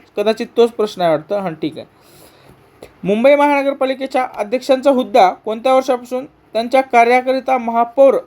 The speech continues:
मुंबई महानगरपालिका असा बदलण्यात आला? तो नोव्हेंबर एकोणीसशे एकतीसपासून. पूर्वी अध्यक्ष अशा प्रकारचं त्याचं नामाभिध-, नामाभिधान होतं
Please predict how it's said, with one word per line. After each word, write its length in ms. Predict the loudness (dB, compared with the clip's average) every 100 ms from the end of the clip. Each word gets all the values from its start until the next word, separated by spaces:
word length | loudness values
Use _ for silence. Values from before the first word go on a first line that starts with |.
| _
मुंबई 340 | -16 -6 -2 0
महानगरपालिका 680 | 0 -2 -4 -4 -4 2 2
असा 180 | 2
बदलण्यात 500 | -2 0 0 2 2
आला? 220 | 4 2 0 -6 _ -20 _ _
तो 160 | 4 4
नोव्हेंबर 380 | 6 2 4 2
एकोणीसशे 500 | 2 -6 -8 -8 -10 -14 _ _ _ _ _ _
एकतीसपासून. 640 | -4 -2 -4 0 0 0 -4 -8 _ -20 _ _
पूर्वी 360 | -2 2 4 2
अध्यक्ष 560 | 2 0 0 -2 0 2 2 0 -12 _ -4
अशा 240 | -2 0
प्रकारचं 540 | -2 -2 0 0 0 -4
त्याचं 360 | -4 0 2
नामाभिध-, 760 | 4 4 4 0 -8 -10 -18 -6
नामाभिधान 680 | -4 0 -2 -4 0 0 0
होतं 380 | -4 0 0